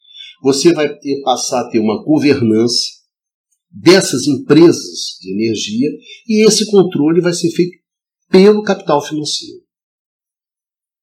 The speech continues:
Então, é a hegemonia do capital financeiro, é a prevalência do capital financeiro, justamente no controle dessas empresas. Isso é uma dimensão da financiarização.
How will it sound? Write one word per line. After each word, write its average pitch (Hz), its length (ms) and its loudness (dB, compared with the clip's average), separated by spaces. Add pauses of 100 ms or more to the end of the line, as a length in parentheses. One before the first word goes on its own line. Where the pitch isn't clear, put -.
(140)
Então, 185 260 2
é 175 180 2
a 190 40 6
hegemonia 170 640 4
do 160 100 -4
capital 104 480 -6
financeiro, 113 800 -6
é - 20 0
a 107 80 -8
prevalência 117 800 2
do 85 120 -6
capital - 460 -12
financeiro, 98 640 -10 (260)
justamente 165 600 2 (180)
no 175 180 2
controle 123 840 2 (160)
dessas 107 840 -2
empresas. - 840 -10 (100)
Isso 160 340 0
é - 20 2
uma 151 120 0
dimensão 143 560 -4
da 110 80 -6
financiarização. 104 920 -12